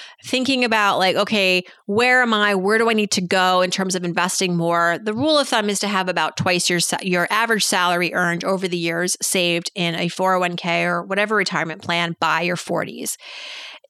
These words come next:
Um, so if you're not there and you wanna do more, before you start to invest more,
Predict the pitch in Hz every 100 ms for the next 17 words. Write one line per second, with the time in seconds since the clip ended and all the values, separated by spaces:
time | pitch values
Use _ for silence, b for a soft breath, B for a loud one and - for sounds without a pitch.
0 | 247 247 214 196 190 190 185 _ _ -
1 | - _ - 294 - 285 262 247 254 254
2 | 269 269 311 370 214 190 220 220 220 202
3 | 202 220 233 277 - 220 220 202 180 135
4 | 110 - - 196 233 269 440 453 311 294
5 | 269 202 - _ - - 269 240 240 214
6 | 185 - _ _ _ _ 220 208 202 208
7 | - 208 175 160